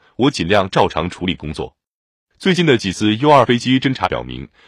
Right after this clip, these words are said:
西恩·富戈斯的活动放慢了速度，于是我在九月二十七日启程前往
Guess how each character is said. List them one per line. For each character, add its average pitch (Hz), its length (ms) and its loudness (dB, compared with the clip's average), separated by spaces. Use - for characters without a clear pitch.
西 160 200 2
恩· 151 140 2
富 160 160 -4
戈 147 160 2
斯 160 80 -6
的 123 120 2
活 78 200 -4
动 101 240 -2
放 143 200 2
慢 127 140 0
了 87 60 -2
速 - 180 -6
度， - 200 -12
于 113 120 2
是 120 260 0
我 87 120 -2
在 101 160 2
九 80 160 -6
月 80 60 -2
二 104 140 4
十 117 120 -4
七 139 160 -2
日 120 220 -2
启 87 160 -6
程 76 240 -10
前 98 200 -4
往 73 140 -4